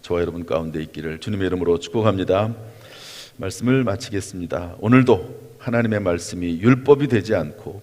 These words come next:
꿀송이 같아서 기꺼이 말씀 따라 사는 가운데 승리하시기를 예수님의 이름으로 축원합니다. 할렐루야. 기도하겠습니다. 하나님 아버지, 오늘도 말씀을 들었습니다.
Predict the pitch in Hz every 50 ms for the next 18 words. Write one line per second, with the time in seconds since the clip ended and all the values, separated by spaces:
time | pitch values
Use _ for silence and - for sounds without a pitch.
0 | - - - 131 165 156 - - 175 180 180 165 131 95 - - 90 - - 90
1 | 85 98 - - - - - - - - _ _ - - - - 113 104 98 95
2 | 92 85 85 87 - - 98 85 - 85 82 82 80 - 101 101 104 104 92 87
3 | 85 82 82 71 80 76 - - - 131 123 113 101 95 - - 90 90 80 87
4 | 104 123 143 131 117 - 90 85 - 101 95 87 87 87 87 87 85 98 104 107
5 | 113 110 113 - - 135 135 127 123 113 107 101 107 110 117 127 131 131 - -
6 | - - - - - - - - - - 107 104 107 107 110 113 113 117 123 123
7 | 123 117 - - - - - - - - - - - - - - - _ _ _
8 | - - _ - - - 76 73 65 73 76 71 - - - 104 - - - -
9 | _ - - - - - - - - - - - - - - - _ _ - 120
10 | 113 113 110 110 110 104 101 104 98 101 98 95 95 95 87 92 92 90 87 85
11 | 80 - - 98 92 87 85 85 82 - 92 87 85 - - 95 85 82 78 78
12 | 78 78 78 80 82 85